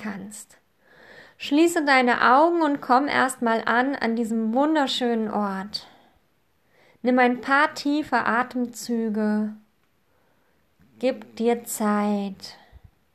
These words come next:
Atme durch die Nase ein und durch den Mund lange aus. Und dann öffnest du deine Augen.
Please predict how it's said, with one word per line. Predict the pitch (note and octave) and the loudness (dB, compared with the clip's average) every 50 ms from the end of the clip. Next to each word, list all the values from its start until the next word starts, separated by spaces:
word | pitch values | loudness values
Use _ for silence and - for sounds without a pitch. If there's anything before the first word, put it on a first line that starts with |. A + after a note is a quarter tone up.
| _ _ _ _ _ _ | _ _ _ _ _ _
Atme | - G#3 G#3 G#3+ G#3+ G#3+ G#3 | 0 0 0 2 0 -2 -2
durch | G#3 G#3 G3+ - | -2 -4 -6 -6
die | - G3+ | -4 -2
Nase | G3 G3 G3 G3 G3 G#3 A3+ B3+ C#4 D4+ D#4 D4+ D4+ D#4 - | -2 0 2 2 4 4 4 4 4 2 0 0 0 -2 0
ein | - C#4+ D4 D4 C#4+ D4 D4 D4 D4 D4 D4+ D#4 | 0 0 0 0 0 0 -2 -2 -4 -6 -6 -6
und | F4 F4 F#4 F4 | -6 -8 -6 -4
durch | - C#4 C#4 - | -6 -6 -6 -6
den | - A#3 A3+ A3 | -6 -4 -2 -2
Mund | A3 A3+ A3+ A#3 A#3+ B3 - G3 | 0 0 -2 -2 -4 -6 -6 -6
lange | F#3+ F#3+ G3 F#3+ G3+ G#3 A3 A3+ - - G#3+ G#3 G3 F#3+ | -4 -2 -2 -2 0 -2 -2 -2 -2 -4 -4 -4 -4 -6
aus. | F#3+ G3 G#3+ G#3 - - - - - _ _ _ _ _ _ _ _ _ _ _ _ _ _ _ _ _ _ _ _ _ _ _ _ _ _ _ _ _ _ _ _ _ _ _ _ _ _ _ _ _ _ _ _ _ _ _ _ _ _ _ _ _ _ _ _ _ _ _ _ _ _ _ _ _ _ _ _ _ _ _ _ _ _ _ _ _ _ _ _ _ _ _ _ _ _ _ _ - - _ - - - - - _ | -8 -10 -12 -14 -16 -18 -18 -20 -20 _ _ _ _ _ _ _ _ _ _ _ _ _ _ _ _ _ _ _ _ _ _ _ _ _ _ _ _ _ _ _ _ _ _ _ _ _ _ _ _ _ _ _ _ _ _ _ _ _ _ _ _ _ _ _ _ _ _ _ _ _ _ _ _ _ _ _ _ _ _ _ _ _ _ _ _ _ _ _ _ _ _ _ _ _ _ _ _ -20 -20 _ -20 -20 -20 -20 -10 _
Und | B3+ C#4 D4 | -2 2 4
dann | E4+ E4+ D#4 | 4 2 2
öffnest | - - B3+ D4 F4 E4+ - F4+ F4 E4 E4 - - | 2 2 2 2 0 0 -2 -2 -2 -2 -4 -4 -6
du | C#4+ | -6
deine | B3+ B3 B3 A3+ A3+ A3 G#3+ A3 G#3+ G#3+ | -2 0 2 2 2 0 0 -2 -2 0
Augen. | G3+ G3 F#3+ F#3 F#3+ F#3+ F#3 F3+ F3 F3 F3 F#3 G3 G#3 G#3 | 0 0 0 0 0 -2 -4 -6 -8 -8 -10 -10 -12 -12 -14